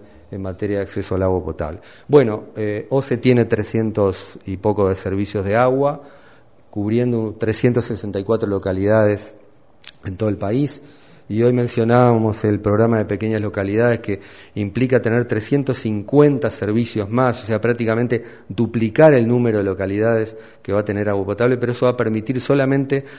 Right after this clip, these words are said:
aumentar la cobertura de agua potable un cero coma seis por ciento. O sea que cuando estamos con las poblaciones rurales, es extremadamente costoso y también, eh, eh, dificultoso desde el punto de vista técnico, inversiones importantes,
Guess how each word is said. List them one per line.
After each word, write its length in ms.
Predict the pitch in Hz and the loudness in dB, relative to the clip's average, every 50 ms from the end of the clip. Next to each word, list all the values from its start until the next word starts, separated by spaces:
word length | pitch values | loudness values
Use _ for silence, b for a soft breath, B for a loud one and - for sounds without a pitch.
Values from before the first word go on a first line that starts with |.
| B | B
aumentar 500 | B 110 110 110 110 107 104 107 123 120 120 | B 0 0 0 0 -2 -2 0 0 2 2
la 100 | 117 113 | 2 0
cobertura 400 | 107 107 104 104 98 - 120 113 | 0 0 0 0 -2 -2 0 0
de 40 | 113 | 0
agua 120 | 104 98 | 0 0
potable 220 | 98 - 113 113 110 | 0 0 0 0 0
un 80 | 104 | -2
cero 200 | - - 101 101 | -2 -2 -4 -2
coma 200 | 95 101 98 95 | -2 -4 -4 -4
seis 240 | 92 - 123 117 104 | 0 0 2 2 0
por 160 | - 80 80 | -2 -6 -12
ciento. 420 | - - 92 87 82 85 85 - - B B B B B B B | -12 -12 -14 -14 -14 -14 -18 -20 -20 B B B B B B B
O 20 | B | B
sea 140 | - 104 | -6 -4
que 80 | 101 104 | -4 -2
cuando 180 | 98 104 101 101 | -2 -2 -2 -4
estamos 340 | - - 120 120 131 127 127 | -4 -2 -2 0 0 -2 -2
con 200 | - 123 117 117 | -2 -2 -2 -2
las 80 | 113 | -2
poblaciones 500 | - - 113 104 107 104 - 120 120 117 | -2 0 0 0 0 -2 -2 -2 -4 -2
rurales, 560 | 110 113 110 113 120 127 131 135 147 143 - - B B B B B B B B - | 0 0 2 4 4 4 4 4 2 0 -2 -8 B B B B B B B B -6
es 260 | - 104 104 104 - | -4 -4 -2 -2 -4
extremadamente 600 | 113 - - 110 107 113 120 123 127 127 123 131 | -6 -4 -2 -2 2 2 4 4 4 2 2 2
costoso 720 | - 123 104 - - - 135 139 135 - - 147 151 160 156 B B B B B B B | 0 0 -2 0 2 4 6 6 6 4 4 2 2 2 0 B B B B B B B
y 140 | - 110 | -8 -6
también, 680 | 104 - 113 110 110 110 117 117 120 123 127 139 147 143 135 | -4 -2 -2 -2 0 0 2 2 2 2 2 -2 -4 -6 -6
eh, 680 | 117 107 104 101 101 98 98 95 92 92 90 92 92 B B B B B B | -4 -2 -2 0 0 -2 -2 -2 -2 -4 -4 -6 -8 B B B B B B
eh, 240 | - - 104 98 98 95 | -6 -4 -4 -4 -4 -2
dificultoso 680 | 107 107 - 127 104 - 110 104 95 - 127 135 - | -4 -4 -2 -2 -2 0 0 0 4 4 4 4 4
desde 140 | - 110 107 | 2 0 0
el 40 | 107 | 0
punto 220 | 113 110 104 110 | -2 -4 -2 0
de 60 | 107 | 0
vista 280 | 110 104 107 - 110 104 | -2 -2 -2 -2 -4 -2
técnico, 480 | - 120 123 123 127 131 131 - 139 117 | 0 0 0 0 0 -2 -2 0 0 0
inversiones 540 | 104 95 95 92 - - 113 117 113 113 | 0 -2 -4 -4 -2 -2 0 0 0 -2
importantes, 720 | 117 113 107 117 113 107 - 123 123 123 120 123 147 143 | -2 -2 0 0 0 0 0 0 0 0 0 0 -2 -2